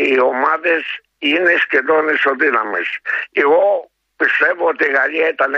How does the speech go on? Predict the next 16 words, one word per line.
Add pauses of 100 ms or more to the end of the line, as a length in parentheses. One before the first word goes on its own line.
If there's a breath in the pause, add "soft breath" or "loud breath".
(140)
καλύτερη, (540 loud breath)
γιατί
είχε
τον
καλύτερο (120)
παίχτη (140)
που (140)
υπάρχει (120)
σήμερα
στον (100)
κόσμο, (460 loud breath)
και
αυτός (140)
είναι (800 loud breath)
ο (200)
Εμπαπέ,